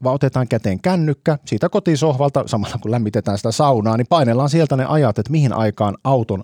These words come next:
halutaan latautuvan. Mutta todellakin erot ovat aivan valtavia, ja ihmisillä on yllättävän vähän ehkä myös tietämystä näistä laitteista, että jos tähän sähköautoilun lataamista haluaa lähteä optimoimaan, niin kannattaa kyllä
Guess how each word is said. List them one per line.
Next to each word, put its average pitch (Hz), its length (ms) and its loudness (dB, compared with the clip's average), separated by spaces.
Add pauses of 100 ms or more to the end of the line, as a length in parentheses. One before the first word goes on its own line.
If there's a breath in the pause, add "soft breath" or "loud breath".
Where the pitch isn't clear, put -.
halutaan 92 720 -2
latautuvan. 78 720 -6 (640 loud breath)
Mutta 147 260 2
todellakin 123 640 2 (100)
erot 143 340 2
ovat 110 240 -2
aivan 107 280 0
valtavia, 123 480 2
ja 123 100 0
ihmisillä 170 340 0
on - 60 -6
yllättävän 160 380 -2
vähän 147 140 0
ehkä 143 300 -2
myös 160 220 -2 (200)
tietämystä 110 1000 0 (100)
näistä 107 380 -2
laitteista, 117 640 0 (340 loud breath)
että 113 220 -2
jos 110 160 0
tähän 131 240 2
sähköautoilun 107 680 0
lataamista 110 460 -2
haluaa 110 320 0
lähteä 92 280 -4
optimoimaan, 95 640 -2
niin 98 100 -4
kannattaa 113 460 -2
kyllä 113 180 -2